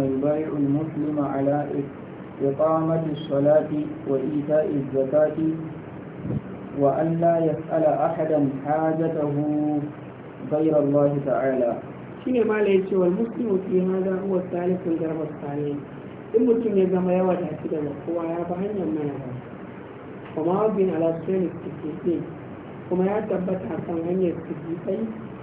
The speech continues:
Speaker 2: فقد كان أحدهم إذا سقط صوته من يده وهو راكب على فرسه. Ɗaya daga cikin sun da bulalarsa za ta faɗi, shi kuma yana saman a doke shi.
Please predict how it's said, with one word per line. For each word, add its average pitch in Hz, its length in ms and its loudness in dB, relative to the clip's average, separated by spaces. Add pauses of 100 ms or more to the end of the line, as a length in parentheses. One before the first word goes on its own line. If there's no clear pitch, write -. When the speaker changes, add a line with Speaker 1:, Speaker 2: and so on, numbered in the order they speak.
(460)
Speaker 2:
فقد 196 280 0 (180)
كان 220 180 2
أحدهم 160 640 -2 (1000)
إذا 196 300 2
سقط - 300 -6 (200)
صوته 175 420 -2 (360)
من 175 160 -2
يده 180 320 2
وهو 165 220 0
راكب 180 420 0
على 156 240 -4
فرسه. 170 400 -4 (680)
Ɗaya 226 120 4
daga 190 280 4
cikin 208 240 -6
sun 202 220 -6
da 180 140 2
bulalarsa 180 600 0
za 160 180 -2
ta 160 240 -6
faɗi, 170 320 -6
shi - 120 -8 (100)
kuma 175 180 -4
yana 180 320 -2 (140)
saman 160 400 -4 (1800)
a 165 320 0
doke 180 320 4
shi. - 340 -6